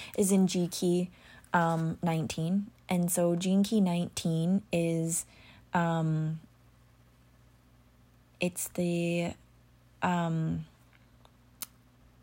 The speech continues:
I like to follow, um, Karen Curry's, um, adaptations of them, just because I find, like, it's just, she just, like,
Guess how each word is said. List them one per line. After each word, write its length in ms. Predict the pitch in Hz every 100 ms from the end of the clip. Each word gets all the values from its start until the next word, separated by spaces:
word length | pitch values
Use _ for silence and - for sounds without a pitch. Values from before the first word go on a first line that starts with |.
| _ - _ - _ _ - -
I 60 |
like 140 | 190 190
to 100 | 226
follow, 420 | 196 180 175 175 - - - - -
um, 380 | 175 165 165 170
Karen 400 | - 185 165 165
Curry's, 680 | 165 160 160 170 190 202 - - _ _ _ _ _ _ _ -
um, 180 | 180 175 -
adaptations 760 | 170 - - 175 - 202 202 -
of 240 | 185 185 190
them, 320 | 196 202 196
just 260 | 185 180 -
because 260 | 170 175
I 100 | 180
find, 380 | 170 - 160 170
like, 160 | 170 165
it's 160 | 160
just, 340 | - 175 - -
she 140 | -
just, 240 | 180 170 175
like, 180 | 170